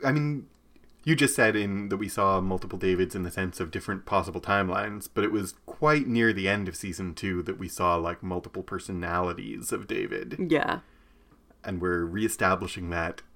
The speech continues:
Speaker 1: in this episode. The, the, a little bit of meta information about Scottish David is just that in the comics, David Haller is Scottish.
Speaker 2: Right, yes, he is.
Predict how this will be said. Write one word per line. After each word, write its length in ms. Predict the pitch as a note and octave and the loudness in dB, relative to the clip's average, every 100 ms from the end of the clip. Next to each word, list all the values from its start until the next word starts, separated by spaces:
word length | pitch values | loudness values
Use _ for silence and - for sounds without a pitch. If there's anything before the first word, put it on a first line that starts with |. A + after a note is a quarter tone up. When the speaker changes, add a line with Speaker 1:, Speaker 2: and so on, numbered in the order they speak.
| - - | -14 -8
Speaker 1:
in 120 | F#2 | -6
this 160 | E2 - | -4 -4
episode. 600 | E2 F2+ F2 E2 E2 G2 _ _ _ - - - | -4 -4 -4 -4 -6 -8 _ _ _ -20 -20 -6
The, 80 | C#3+ | -4
the, 680 | D3 C#3+ C#3+ C#3 C#3 C3+ C3+ - - | 4 6 6 6 4 2 0 -8 -6
a 100 | - | 2
little 180 | E3 D#3+ | 4 4
bit 100 | D3 | 2
of 160 | C3+ | 0
meta 260 | C#3+ C#3 C#3 | -2 0 0
information 580 | C#3+ C3+ C3+ B2+ A#2 B2+ | -2 -4 0 0 0 0
about 240 | A2+ A2 | 2 2
Scottish 500 | - - G#2 A2 - | 0 2 2 2 0
David 420 | - F2 E2 E2+ F#2+ | 0 0 0 -2 -2
is 160 | F#2+ | -4
just 260 | - G2 - | -6 -10 -4
that 200 | F#2+ - - | -2 -2 -4
in 200 | G#2 G2+ | -4 -2
the 60 | |
comics, 800 | - - C3+ A#2+ F2 - - - - _ _ _ | -4 0 2 2 0 -6 -12 -14 -16 _ _ _
David 240 | A#2 G2 F#2 | -2 0 2
Haller 300 | G#2 F#2+ F2 | 2 4 2
is 220 | G#2+ - | 2 0
Scottish. 640 | - - - - - - | -2 -4 -4 -10 -12 -10
Speaker 2:
Right, 480 | F#3 F#3+ F#3 - - - | 2 4 6 4 -6 -2
yes, 300 | E3 - - | -2 -2 -4
he 140 | F3 | -2
is. 520 | D#3+ - F#3+ - - | -2 -6 -8 -8 -10